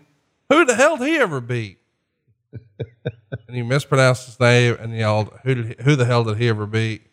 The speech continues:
He started laughing, and it took me a minute, and then I realized this might be the funniest quip that an old-time wrestler could ever have. So now I use it a lot here on the show, but of course, since then, I've heard it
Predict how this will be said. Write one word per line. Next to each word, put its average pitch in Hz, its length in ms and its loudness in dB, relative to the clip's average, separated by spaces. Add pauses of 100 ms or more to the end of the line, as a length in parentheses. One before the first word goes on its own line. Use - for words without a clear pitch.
(420)
He 175 120 -4
started 135 320 0
laughing, 113 640 0 (680)
and 120 140 0
it 123 120 -6
took 175 200 0
me 135 160 0
a 120 60 2
minute, 131 320 2
and 110 120 -4
then 131 80 4
I 127 140 4
realized 120 600 2 (160)
this 143 220 -8
might 202 240 2
be 202 160 -2
the 170 120 0
funniest 151 640 0
quip - 460 -2
that 117 140 0
an 113 120 -2
old-time 127 480 2
wrestler 117 340 0
could 113 180 -10
ever 104 200 -2
have. 101 540 0 (600)
So 113 80 -10
now 131 180 4
I 127 120 6
use 120 320 0
it 110 80 -2
a 104 60 -4
lot 104 320 2
here 113 120 -6
on 101 120 -4
the 98 80 -14
show, 104 360 -2
but 95 220 -10 (600)
of 135 160 -4
course, 151 200 2
since 165 240 0
then, 117 260 2
I've 113 180 0
heard 117 200 2
it 107 120 -8